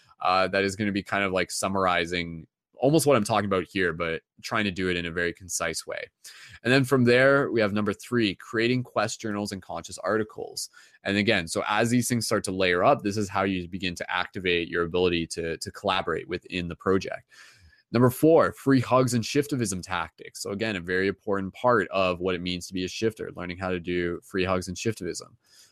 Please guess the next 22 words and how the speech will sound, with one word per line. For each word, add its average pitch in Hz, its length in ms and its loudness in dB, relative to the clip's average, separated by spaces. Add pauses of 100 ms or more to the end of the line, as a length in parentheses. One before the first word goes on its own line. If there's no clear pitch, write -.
(220)
Um, 50 640 -6
just - 180 -10
click - 200 -14
that 50 140 -8
by 50 80 -4
accident. - 300 -4
I'm - 40 -10
just - 100 -10
gonna 50 120 -10
reload 104 280 -4
this 107 200 -6
real 107 340 2
quick. 123 320 2 (600)
And, 98 480 2
uh, 92 520 6
number 110 400 4
five, 117 1000 2
once 87 240 -8
we 90 320 -6 (180)
get - 200 -12
to - 100 -10
that, 98 300 -6